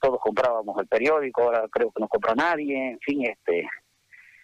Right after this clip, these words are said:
esos cambios vamos a tener que tenerlos, ¿no? Entonces, este, eh, volver a, volver a, hasta volver a una realidad en la cual vivíamos antes. El,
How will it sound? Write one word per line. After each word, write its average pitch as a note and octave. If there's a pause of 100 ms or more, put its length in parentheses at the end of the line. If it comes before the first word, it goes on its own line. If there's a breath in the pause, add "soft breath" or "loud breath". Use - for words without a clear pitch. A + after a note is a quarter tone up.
(120)
esos -
cambios D3+
vamos C3+
a B2+
tener C3
que -
tenerlos, C3
¿no? C3
Entonces, A2+ (140)
este, F#2 (680 loud breath)
eh, G2+ (160)
volver C#3+
a, F3 (100)
volver C#3+
a, B2 (160)
hasta -
volver A#2
a B2
una B2 (140)
realidad A2
en A2+
la G2
cual A#2
vivíamos A2
antes. G#2
El, G2+